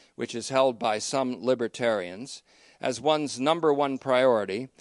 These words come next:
is destined to melt away. Look out for number one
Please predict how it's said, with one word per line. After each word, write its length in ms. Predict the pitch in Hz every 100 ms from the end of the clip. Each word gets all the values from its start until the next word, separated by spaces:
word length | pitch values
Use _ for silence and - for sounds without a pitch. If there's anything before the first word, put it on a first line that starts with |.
| _
is 200 | - 117
destined 540 | 180 214 - 175 151 131
to 120 | 143
melt 340 | 143 143 135
away. 600 | 139 131 117 92 - - _ _ _ _ _
Look 200 | - 180
out 280 | 202 196 -
for 140 | - 147
number 320 | 151 156 143
one 460 | 135 117 107 107